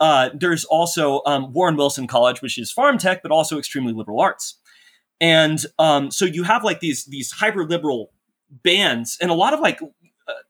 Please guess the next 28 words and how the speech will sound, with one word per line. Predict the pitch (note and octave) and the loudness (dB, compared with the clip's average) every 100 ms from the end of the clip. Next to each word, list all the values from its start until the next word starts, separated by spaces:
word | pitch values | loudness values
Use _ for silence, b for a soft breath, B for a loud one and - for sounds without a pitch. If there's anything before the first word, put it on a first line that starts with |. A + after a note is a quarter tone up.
| _ | _
collectives. | - C#3 F3 - G2 - - | -6 0 0 0 -8 -10 -2
Like, | C#3 B2 - | 0 0 0
you | D3 | -2
know, | A#2+ C3 | -2 -4
there, | D3+ | -6
there's | C#3+ C3+ | -4 -4
one | D#3+ D#3 | -2 -2
called | D#3 | -2
the | B2 | -2
Steady | - C#3+ C#3+ | 0 0 0
Collective | B2+ B2 A#2+ A#2+ G#2+ | 0 0 0 -6 -4
that, | B2 A#2+ | -4 0
um, | C3 A#2 A#2 b b b _ | 0 0 -6 b b b _
aims | D3+ D3+ D3 | 2 2 0
to, | - C#3+ B2+ B2 | -2 -2 -2 2
uh, | C3+ | 2
distribute, | A#2+ A#2 D#3 C3+ C3 - | 2 -2 -2 -2 -2 2
um, | C3 A#2 A2+ | 2 2 0
Narcan | B2+ C#3+ D3+ B2+ A2+ G#2+ - | 0 0 0 -2 -2 -6 -6
and, | C#3 B2+ B2 C3+ | 0 2 2 2
um, | C3 A#2+ A#2 - - C#3 | 4 4 0 -6 -4 2
uh, | B2 - | 2 0
you | C#3+ | -4
know, | B2+ | -4
to | A#2+ C3 | -6 -4
the, | B2 A2 | -2 -4
to | - | -6
the | C3 A#2+ | -4 -6